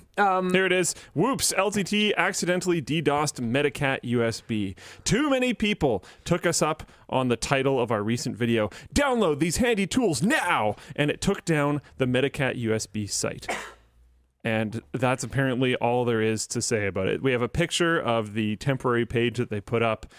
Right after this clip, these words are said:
Speaker 2: um, where they were kind of redirecting people to the Discord or to a, uh, direct file download. And there's a discussion question. How many times have we recommended a service and accidentally swamped their servers? Quite a few.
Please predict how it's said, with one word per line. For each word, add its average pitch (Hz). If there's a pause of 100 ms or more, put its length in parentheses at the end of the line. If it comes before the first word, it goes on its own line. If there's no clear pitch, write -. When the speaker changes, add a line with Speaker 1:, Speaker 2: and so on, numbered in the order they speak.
(260)
Speaker 2:
um, 104
where 110
they 104
were 101
kind 117
of 95
redirecting 107
people 107
to 104 (340)
the 110
Discord 147
or 113
to 107
a, 101
uh, 98
direct 101
file 95
download. 95 (360)
And 123
there's 127
a 135
discussion 214
question. 170
How 175
many 233
times 135 (200)
have 123
we 113
recommended 131
a 123
service 117
and 104
accidentally 107
swamped 107
their 98
servers? 98
Quite 233
a -
few. 202